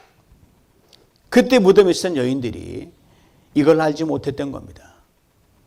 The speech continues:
그래서 두려움과 떨림 속에서 없어진 예수님의 시신만 찾고 있었어요. 그러나 십자가의 죽음을 이긴 예수님의 죽음, 그건 다시 사는 거였습니다.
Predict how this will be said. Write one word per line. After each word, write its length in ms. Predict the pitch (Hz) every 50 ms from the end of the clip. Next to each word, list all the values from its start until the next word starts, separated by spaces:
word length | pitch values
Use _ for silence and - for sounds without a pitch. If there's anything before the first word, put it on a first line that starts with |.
| _ _ _ _ _ -
그래서 580 | - 160 160 156 151 156 156 151 151 156 - -
두려움과 440 | - 170 165 170 165 160 160 165 165
떨림 300 | 185 180 180 180 175 160
속에서 640 | - 156 147 135 131 120 - 135 139 143 151 - - - -
없어진 600 | - 123 156 165 - - 190 180 151 165 160 143
예수님의 380 | 135 151 147 147 165 156 151 143
시신만 640 | - - - 240 - - 233 214 190 180 170 160
찾고 360 | - - - 202 - - 190
있었어요. 420 | 156 120 - 117 - - - - - - _ _ _ _ _ _ _ _ _ _ _ _ _ _ _ _ _ _ _ -
그러나 440 | - 196 196 196 202 180 143 117
십자가의 680 | 113 - - - - - - - 208 208 202 185 175 160
죽음을 520 | - - - 214 196 196 190 190 - 285 -
이긴 680 | 233 247 226 254 269 262 226 185 147 120 104 - - - _ _ _ _ _ _ _
예수님의 640 | - 131 131 131 123 - 143 127 127 117 113 110 110
죽음, 480 | - - 151 147 151 170 190 208 226 226 _ _ _ _ _ _ _ _ _ _ -
그건 200 | - - 92 - -
다시 360 | - - 143 135 - - 240
사는 340 | 226 - 220 240 240 254 254
거였습니다. 560 | 233 240 208 - - - 170 156 160 - -